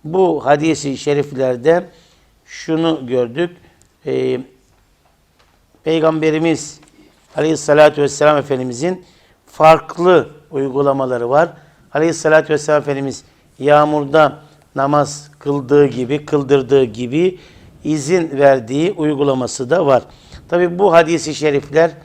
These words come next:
fıkıh alimleri tarafından, e, değerlendirilmekte ve sonra namaza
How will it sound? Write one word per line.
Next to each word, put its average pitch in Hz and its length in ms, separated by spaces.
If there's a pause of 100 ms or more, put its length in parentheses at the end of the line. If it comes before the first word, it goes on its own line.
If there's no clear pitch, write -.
(360)
fıkıh 170 400 (140)
alimleri 147 560
tarafından, 135 720 (480)
e, 131 220
değerlendirilmekte 160 1200 (360)
ve 151 100
sonra 165 680 (220)
namaza 151 840